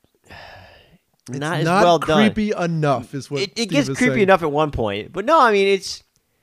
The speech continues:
Speaker 1: I don't know. It just doesn't do it for me. It's, it's, maybe it's just too mellow with the creepiness. And
Speaker 2: Okay.
Speaker 1: just, like, and it's just too much. I don't know. It, it, the concept just doesn't do it for me. Just, like, interpreting little, like,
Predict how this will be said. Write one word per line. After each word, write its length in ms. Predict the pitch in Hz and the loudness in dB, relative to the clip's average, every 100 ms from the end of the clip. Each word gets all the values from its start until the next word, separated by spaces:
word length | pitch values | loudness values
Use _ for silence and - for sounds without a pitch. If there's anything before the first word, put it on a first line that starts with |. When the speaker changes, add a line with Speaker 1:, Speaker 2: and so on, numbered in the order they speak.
| _ _ _ _ - | _ _ _ _ -12
Speaker 1:
I 180 | 196 | -6
don't 200 | 247 269 | -2 -2
know. 300 | 247 277 277 | 2 2 4
It 60 | 196 | 2
just 200 | 175 175 | 0 -6
doesn't 400 | 190 208 214 131 _ _ | -4 -6 -8 -18 _ _
do 240 | - 135 220 | -6 -4 -2
it 140 | 214 | -4
for 240 | - 135 127 | -4 -6 -4
me. 160 | 107 | -4
It's, 160 | 113 113 - | -6 -8 -14
it's, 280 | 147 - | -14 -14
maybe 280 | - 147 185 | -6 -4 -2
it's 100 | 185 | -4
just 180 | 170 143 | -6 -8
too 140 | - | -6
mellow 460 | 175 117 113 147 175 | -4 -2 0 2 2
with 140 | 196 | 0
the 60 | 202 | -4
creepiness. 680 | - 226 220 233 240 233 - | -8 -10 -6 -4 -4 -4 -4
And 100 | 175 | -2
Speaker 2:
Okay. 120 | 160 | 0
Speaker 1:
just, 140 | 156 180 | -2 -4
like, 180 | - - _ _ _ _ _ _ _ _ _ _ _ - | -14 -16 _ _ _ _ _ _ _ _ _ _ _ -14
and 440 | 139 123 110 113 | -12 -12 -14 -20
it's 120 | - 139 | -16 -12
just 180 | 147 | -12
too 120 | - 208 | -6 -2
much. 360 | 180 143 - - | -2 -4 -16 -10
I 140 | 147 220 | -4 -2
don't 140 | 196 | 0
know. 140 | 143 | 0
It, 120 | 110 135 | 0 -2
it, 260 | 170 175 | -6 -8
the 80 | 160 | -10
concept 440 | 170 196 190 185 | -8 -8 -6 -8
just 160 | 117 135 | -8 -6
doesn't 220 | 139 127 | -6 -4
do 140 | 113 117 | -4 -4
it 60 | |
for 60 | 110 | -4
me. 120 | 120 | -10
Just, 180 | 113 117 | -8 -8
like, 260 | 120 110 _ _ _ - | -6 -6 _ _ _ -10
interpreting 840 | 131 - 120 117 127 120 120 120 - _ - | -8 -6 -4 -4 -4 -6 -6 -8 -14 _ -12
little, 440 | 120 120 117 110 | -8 -4 -4 -6
like, 220 | - 104 | -10 -12